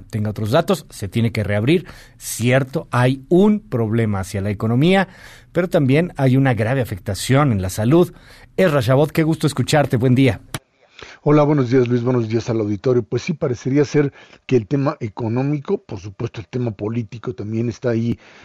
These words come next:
Speaker 2: dándole la vuelta, pero, mm, estamos ante una situación en donde, eh, pues, la apertura está metida en una situación verdaderamente contradictoria.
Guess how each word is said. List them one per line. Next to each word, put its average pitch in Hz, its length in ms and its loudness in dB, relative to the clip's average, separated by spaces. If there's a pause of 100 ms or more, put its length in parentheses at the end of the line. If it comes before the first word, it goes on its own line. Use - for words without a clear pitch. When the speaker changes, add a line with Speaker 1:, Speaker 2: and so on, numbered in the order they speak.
(100)
Speaker 2:
dándole 117 480 -2
la 107 100 -2
vuelta, 131 360 -2
pero, 117 400 -4
mm, 117 300 -16
estamos 165 380 -6
ante 127 200 -8
una 135 160 -4
situación 123 580 -4 (720)
en 147 220 0
donde, 151 720 0
eh, 131 140 -6
pues, 120 280 -8
la 131 280 -2
apertura 151 840 -4
está 143 760 -4
metida 127 720 -4
en 135 160 -2
una 143 560 -2
situación 127 720 -8
verdaderamente 120 600 -2
contradictoria. 110 840 -10